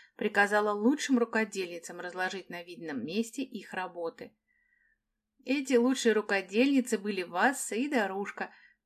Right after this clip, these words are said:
с редким для таких маленьких девочек искусством вышившие подушку для дивана.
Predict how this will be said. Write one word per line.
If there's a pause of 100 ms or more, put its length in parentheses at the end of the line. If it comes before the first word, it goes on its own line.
(180)
с
редким
для
таких
маленьких
девочек
искусством
вышившие
подушку
для
дивана.